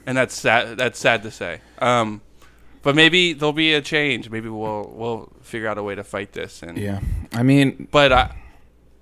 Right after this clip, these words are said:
Speaker 2: Go ahead.
Speaker 1: I'm just like, you know what's crazy? Like, I don't get, first of all, uh, pro-gun people, Second Amendment, uh,
Speaker 2: Yeah.
Speaker 1: people who are, who are hard for it, they should be mad too
Speaker 2: Mm-hmm.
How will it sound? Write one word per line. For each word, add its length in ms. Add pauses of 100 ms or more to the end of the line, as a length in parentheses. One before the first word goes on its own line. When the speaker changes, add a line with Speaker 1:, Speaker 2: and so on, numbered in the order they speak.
(400)
Speaker 2:
Go 120
ahead. 200
Speaker 1:
I'm 140
just 220
like, 220 (380)
you 80
know 80
what's 100
crazy? 380 (120)
Like, 240
I 120
don't 180
get, 400 (440)
first 200
of 80
all, 220 (1120)
uh, 320
pro-gun 560
people, 300
Second 360
Amendment, 540
uh, 400
Speaker 2:
Yeah. 140
Speaker 1:
people 260
who 60
are, 100
who 160
are 120
hard 260
for 260
it, 80 (800)
they 260
should 240
be 400
mad 400
too 480 (220)
Speaker 2:
Mm-hmm. 280